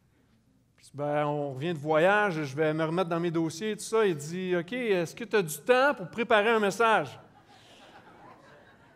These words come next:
OK, c'est un super beau cadeau, mais toute une surprise aussi en même temps, parce qu'habituellement, on sait quelques semaines d'avance, ou peut-être même des fois un mois ou deux d'avance, donc on a le temps de se préparer vraiment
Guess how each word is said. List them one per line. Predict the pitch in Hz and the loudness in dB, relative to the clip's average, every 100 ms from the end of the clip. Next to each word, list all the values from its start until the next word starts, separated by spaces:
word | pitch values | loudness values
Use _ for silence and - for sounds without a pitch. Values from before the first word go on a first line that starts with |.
| _ - | _ -4
OK, | 175 226 | -2 2
c'est | 311 269 226 | 2 4 4
un | 302 | 2
super | - 339 311 330 330 | 2 0 6 6 6
beau | 277 302 | 4 4
cadeau, | 269 254 285 320 302 | 4 6 6 6 4
mais | 240 202 214 214 | 2 0 0 2
toute | 311 | 0
une | 294 254 | -4 -4
surprise | 269 208 254 294 220 | -4 -2 2 2 2
aussi | 208 - | -4 0
en | 285 233 | 2 4
même | 208 | 4
temps, | 196 240 247 277 240 | 4 4 4 0 -2
parce | 208 | -4
qu'habituellement, | - 202 196 247 226 254 220 | -2 -2 0 0 4 4 4
on | |
sait | 185 - 233 | 2 -2 -4
quelques | - 196 196 180 | 0 0 0 -2
semaines | - 202 247 | -2 0 0
d'avance, | 247 220 220 233 220 | 2 4 4 2 -2
ou | 180 | -8
peut-être | 160 185 180 190 | -8 -6 -4 -2
même | 190 196 | -2 -2
des | 170 | -2
fois | 208 202 | -2 -2
un | 180 | 0
mois | 180 208 202 | 0 2 2
ou | 170 | 2
deux | 190 214 | 0 4
d'avance, | 196 175 202 214 | 4 4 4 0
donc | 170 180 | -2 -4
on | 175 | -2
a | 170 | -2
le | |
temps | 175 208 | 0 -2
de | 180 | -2
se | - | -4
préparer | 165 - 185 208 214 208 196 208 220 175 | -6 -2 2 4 6 4 4 4 2 0
vraiment | 160 180 180 196 | 0 0 2 0